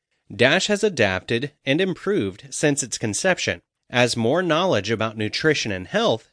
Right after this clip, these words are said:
has been gained by scientists in those fields. For example, the original dash diet recommended low-fat dairy, but recently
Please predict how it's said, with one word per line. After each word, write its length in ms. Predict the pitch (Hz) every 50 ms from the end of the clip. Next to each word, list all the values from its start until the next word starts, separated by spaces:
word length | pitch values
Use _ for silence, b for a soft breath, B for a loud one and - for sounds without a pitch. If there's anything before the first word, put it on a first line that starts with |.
| _ -
has 180 | 147 156 143
been 260 | - 170 156 139 120
gained 400 | 107 143 127 185 131 107 104 110
by 140 | 113 120 117
scientists 720 | - - - 185 190 151 107 95 - 104 101 - - - -
in 240 | - - 131 120 113
those 240 | 98 87 82 - -
fields. 560 | - 160 160 143 101 90 87 - - - - _ _ _ _ _ _ _ _ _ _ _ _ _ _ _ _ _ _ -
For 180 | - 180 190
example, 560 | 180 156 127 120 117 101 90 82 - 85 - _ _ _ _ _ _ _ _ -
the 200 | 113 117 139 160
original 520 | 156 131 147 180 185 202 202 190 147 120
dash 380 | 110 98 104 95 92 92 - -
diet 380 | - 98 90 90 95 131 - _ -
recommended 720 | - 117 127 165 180 - 196 175 147 147 147 143 147 143 135
low-fat 800 | 117 101 101 110 139 170 175 170 - 143 131 123 123 113 110
dairy, 420 | 101 107 101 92 87 82 82 90 _ _ _ _ _ _ _ _ _ _ _ _ _ _ -
but 240 | 120 135 160 156 143
recently 640 | 139 151 180 196 - - 151 120 104 98 92 110 139